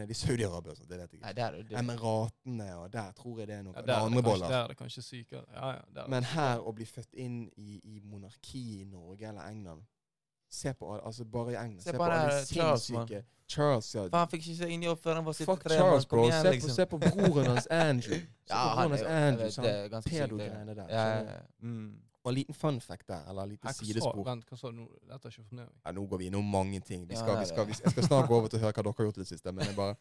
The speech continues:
Speaker 3: <laughs>
Speaker 1: han,
Speaker 3: Når, når du sa
Speaker 1: bror-,
Speaker 3: pedo, da bare, bare
Speaker 1: broren,
Speaker 2: Det har jeg
Speaker 1: lillebroren til, til, eh, King Charles, sant? Kongen
Speaker 3: Ja, han
Speaker 1: av
Speaker 3: som kon-, han
Speaker 1: England.
Speaker 3: som er konge nå, ja.
Speaker 1: Han ble kronet nå, sant?
Speaker 2: Ja.
Speaker 3: Lillebror hans.
Speaker 1: Lillebroren
Speaker 3: Pedo.
Speaker 1: hans, Andrew.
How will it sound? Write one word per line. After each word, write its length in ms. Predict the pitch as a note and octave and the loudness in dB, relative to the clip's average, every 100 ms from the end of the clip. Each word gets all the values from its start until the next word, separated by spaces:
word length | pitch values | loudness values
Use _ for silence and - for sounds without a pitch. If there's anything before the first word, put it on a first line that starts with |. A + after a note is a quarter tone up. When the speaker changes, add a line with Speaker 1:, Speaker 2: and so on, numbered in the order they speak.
| _ | _
Speaker 3:
<laughs> 720 | - E3 B2+ _ _ - - | -8 -4 -6 _ _ -14 -2
Speaker 1:
han, 160 | C3 C3+ | 2 4
Speaker 3:
Når, 100 | D3+ | 4
når 120 | D3+ | 4
du 80 | D3+ | 4
sa 100 | C3 | 0
Speaker 1:
bror-, 120 | B2 | 2
Speaker 3:
pedo, 340 | E3 D#3 A2 A2 | 6 8 6 4
da 140 | A#2 | 2
bare, 240 | A2 G#2 G#2+ | 2 0 -2
bare 260 | G#2+ A2+ C#3 | -4 -6 -2
Speaker 1:
broren, 580 | F3+ C#3+ A2 G#2 E2 A2 _ _ _ _ - | 4 4 2 -4 -8 -12 _ _ _ _ -16
Speaker 2:
Det 100 | B2+ | -2
har 100 | C3 | 2
jeg 100 | D3 | 4
Speaker 1:
lillebroren 760 | E3+ C#3+ B2 A#2+ A2 G#2+ G#2 _ | 4 2 2 2 2 -6 -10 _
til, 400 | C#3 B2 G#2 F#2 - _ _ - | -2 -2 -4 -10 -14 _ _ -6
til, 300 | A#2 G#2 - _ | -4 -4 -10 _
eh, 140 | - F#2 - | -20 -20 -10
King 260 | A2+ G2+ | -10 -10
Charles, 640 | - G2+ D2+ C#2+ - - - _ _ | -2 -2 -2 -6 -16 -16 -18 _ _
sant? 300 | G#2+ A2 A#2+ - | -10 -10 -10 -6
Kongen 600 | A#2 A#2+ B2 G#2 F2+ G#2 _ | -4 -2 -2 -2 -6 -14 _
Speaker 3:
Ja, 200 | B2+ C3 | -6 -2
han 100 | C3 | 0
Speaker 1:
av 40 | G#2+ | 2
Speaker 3:
som 20 | |
kon-, 80 | A#2 | 2
han 140 | A2+ | 2
Speaker 1:
England. 180 | G#2 C#3+ | 0 -2
Speaker 3:
som 80 | C3 | -2
er 80 | - | -6
konge 220 | A#2+ A#2 | -10 -10
nå, 120 | A#2 | -14
ja. 60 | - | -8
Speaker 1:
Han 140 | C3 A#2 | -6 -6
ble 80 | |
kronet 380 | - G#2 G2+ F#2 | -6 -6 -6 -8
nå, 160 | E2 D#2 | -12 -12
sant? 220 | F2 C3+ C3+ | -10 -10 -10
Speaker 2:
Ja. 60 | A#2+ | -12
Speaker 3:
Lillebror 400 | C3 C3 B2 G#2+ | -10 -10 -10 -10
hans. 320 | A2 A2+ A#2 | -10 -8 2
Speaker 1:
Lillebroren 440 | D3 F3 B2+ B2 | 4 4 4 2
Speaker 3:
Pedo. 60 | B2 C3 | 2 0
Speaker 1:
hans, 140 | A#2 | 0
Andrew. 640 | C3 B2 A2+ G2 E2+ D#2+ | -2 0 0 -2 -8 -10